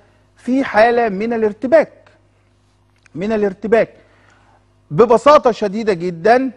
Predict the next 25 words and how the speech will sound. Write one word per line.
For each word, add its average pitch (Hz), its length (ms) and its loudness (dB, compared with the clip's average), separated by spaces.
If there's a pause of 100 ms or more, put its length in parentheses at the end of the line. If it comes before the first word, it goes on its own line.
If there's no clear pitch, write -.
(460)
وأنا 214 460 0
هنا 254 180 2
بأعلن 220 640 2 (420)
عن 202 380 -4 (180)
أنه 156 440 -8
أنا، 196 240 -2 (100)
آه، 151 100 -6
تلقيت 151 540 -2
اتصال 175 340 0
امبارح، 156 680 -2 (240)
آه، 135 140 -8
من 165 320 -8
المستشار 139 400 -8
مرتضى 147 380 -10
منصور، 180 440 -6 (260)
وهو 170 300 4
اتصال - 540 -4
مشكور 180 420 -4
الحقيقة. - 460 -10
هو 143 60 -4
المستشار 139 720 -10
مرتضى 185 360 -8
منصور 175 360 -8
هو 214 180 0
محامي، 214 540 -2